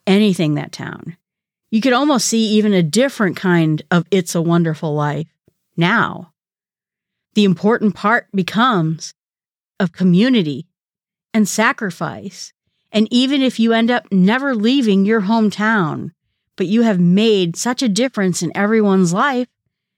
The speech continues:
it matters and it touches so many people. And that every life has purpose and every life gives impact to those around them. And you notice even in the movie, it's not even the impact of the people around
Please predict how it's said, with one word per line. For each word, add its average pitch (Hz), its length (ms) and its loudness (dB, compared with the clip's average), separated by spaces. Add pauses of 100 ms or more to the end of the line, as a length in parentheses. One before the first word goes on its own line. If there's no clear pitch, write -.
(200)
it 240 160 0
matters 196 720 0 (160)
and 233 100 2
it 233 140 -4
touches 240 420 -2
so 208 240 0
many 208 260 2
people. - 580 -6 (420)
And 277 180 2
that 269 200 -2 (100)
every 262 240 -2
life 233 280 0
has 180 300 -2
purpose 220 580 -2
and 202 140 0
every 240 260 2
life 214 440 0 (260)
gives 254 360 -2
impact 226 500 -2
to 202 100 -2
those 196 280 2
around 185 320 2
them. 131 120 -4 (340)
And 285 280 0
you 247 140 2
notice 233 400 2
even 233 220 2
in 214 120 4
the 202 60 2
movie, 202 480 2
it's 214 200 0
not 233 180 0
even 277 200 2
the 208 100 -4
impact 214 400 -2
of 190 80 -2
the 170 60 -2
people 170 380 -4
around 170 600 0